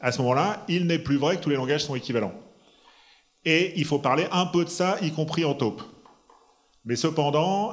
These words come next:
euh, par exemple, sur les, sur les objets, je, je, je continue à penser qu'on peut utiliser des fonctionnalités simples sur les objets, c'est-à-dire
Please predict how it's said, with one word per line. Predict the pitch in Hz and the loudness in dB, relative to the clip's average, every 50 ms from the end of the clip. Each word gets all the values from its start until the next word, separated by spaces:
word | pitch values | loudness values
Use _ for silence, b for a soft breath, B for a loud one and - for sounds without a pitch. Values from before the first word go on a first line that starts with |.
| - | -2
euh, | 147 127 123 117 117 113 | 0 0 0 2 0 0
par | - 113 110 | 0 0 0
exemple, | 117 117 135 175 185 - | 0 2 0 -2 -2 -2
sur | - 139 | 0 0
les, | 127 117 113 113 120 | 2 2 2 0 -2
sur | - - 117 | -2 -2 -2
les | 113 107 107 104 | 0 0 2 2
objets, | 135 135 127 - 131 135 151 214 220 - B B B B B B B B B B B | 0 0 0 0 0 0 0 0 -4 -6 B B B B B B B B B B B
je, | - - 113 113 76 | -10 -6 -6 -6 -6
je, | - - - 131 | -6 -8 -6 -6
je | 113 - | -6 -4
continue | - 123 131 143 143 | -4 -4 -2 0 0
à | 131 | 0
penser | - 123 120 110 - - 170 185 - - | 2 0 -2 -2 -2 0 -2 -2 0 0
qu'on | - 147 147 151 139 | 2 2 2 2 0
peut | 117 - 143 139 131 123 120 131 - - | 0 2 4 4 4 4 0 -2 -4 -4
utiliser | 156 147 151 - 156 151 151 143 131 135 131 123 117 110 110 | -4 -4 -2 -2 -2 -2 -2 -2 0 2 2 2 2 0 -2
des | - - 117 113 | -4 -4 -4 -4
fonctionnalités | - 131 120 - 123 117 107 117 | -4 -4 -4 -2 -2 0 0 0
simples | 110 - 170 180 175 156 | 2 2 2 0 0 0
sur | - 131 | 0 0
les | 123 117 110 117 | 0 0 0 0
objets, | 101 101 135 156 196 | 0 0 0 0 0
c'est-à-dire | 185 185 143 123 110 110 113 110 | -2 -4 -6 -4 -2 0 0 -2